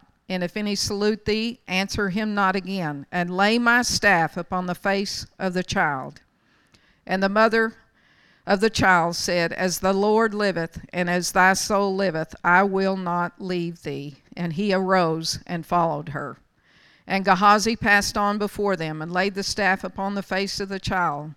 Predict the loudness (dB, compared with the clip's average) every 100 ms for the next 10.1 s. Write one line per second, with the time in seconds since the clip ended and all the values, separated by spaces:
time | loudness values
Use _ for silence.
0 | _ -8 -6 -2 0 0 -2 -2 -4 -4
1 | -2 -2 -2 -4 -10 -16 -14 -6 -2 -2
2 | -2 -2 -4 -8 -16 _ _ _ _ _
3 | _ _ 2 2 2 0 2 2 0 0
4 | 0 -2 -2 -2 -4 -2 -2 -4 -6 -6
5 | -8 -4 -2 -2 -4 -6 -4 -2 -2 -6
6 | -12 -16 _ -8 -8 -2 0 0 -2 -8
7 | -10 -8 -6 -4 -4 -6 -8 _ _ _
8 | _ _ _ _ -4 0 2 6 6 6
9 | 2 -4 -4 -2 -4 -6 -12 -8 -8 -8